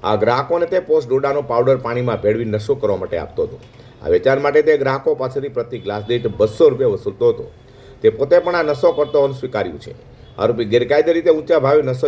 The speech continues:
વેચીને કમાણી કરતો હતો. તો આ માદક પદાર્થનો જથ્થો વેચાણ માટે તેના વતન રાજસ્થાનના બાડમેર જિલ્લામાંથી લાવ્યો હતો. તેના જથ્થો રાજસ્થાનના બાડમેર ખાતે રહેતા તારાચંદ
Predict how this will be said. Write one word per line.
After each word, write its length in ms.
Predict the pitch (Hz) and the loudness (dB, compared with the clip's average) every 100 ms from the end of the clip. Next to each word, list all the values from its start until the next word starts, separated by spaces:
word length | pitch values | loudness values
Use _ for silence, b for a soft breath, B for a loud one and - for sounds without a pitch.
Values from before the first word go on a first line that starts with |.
| 139 | -2
વેચીને 280 | - 147 127 | -4 -6 -8
કમાણી 380 | 117 117 113 | -8 -8 -6
કરતો 260 | 107 101 131 | -6 -4 -2
હતો. 140 | 131 | -2
તો 80 | 131 | -2
આ 80 | 123 | -4
માદક 320 | 113 117 139 - | -4 -2 -2 -2
પદાર્થનો 420 | 110 123 127 127 | 0 0 0 -2
જથ્થો 400 | 107 113 123 131 | 0 0 0 0
વેચાણ 340 | 107 107 113 110 | 0 0 0 -2
માટે 180 | 110 110 | -2 -2
તેના 240 | 107 92 | -2 -2
વતન 220 | 98 110 92 | -2 -2 -4
રાજસ્થાનના 640 | 87 104 104 127 110 - B B B B - | -2 -2 -2 -2 -4 -8 B B B B -2
બાડમેર 380 | 98 123 165 | 0 2 0
જિલ્લામાંથી 460 | 151 165 170 156 151 | 2 0 0 0 -2
લાવ્યો 280 | 113 123 147 | -2 0 0
હતો. 160 | 147 147 | 2 0
તેના 300 | 135 127 107 | 0 -4 -2
જથ્થો 240 | 113 104 110 | -2 0 -2
રાજસ્થાનના 520 | 101 107 107 120 110 | 0 -4 -6 -6 -4
બાડમેર 400 | 90 95 110 127 | -4 -4 0 -2
ખાતે 200 | 123 107 | 0 -2
રહેતા 260 | 110 113 113 | -2 -2 -2
તારાચંદ 560 | 104 113 123 143 143 | -2 -2 -2 -2 -2